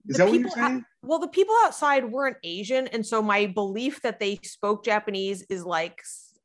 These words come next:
Speaker 2: maybe they do, but I'm just like, "Americans are so fucking dumb. How many, like, white Americans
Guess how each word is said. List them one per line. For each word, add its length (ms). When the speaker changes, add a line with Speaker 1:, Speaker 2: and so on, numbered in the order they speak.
Speaker 2:
maybe 320
they 160
do, 480
but 140
I'm 120
just 120
like, 140
"Americans 400
are 60
so 200
fucking 480
dumb. 260
How 160
many, 220
like, 280
white 200
Americans 400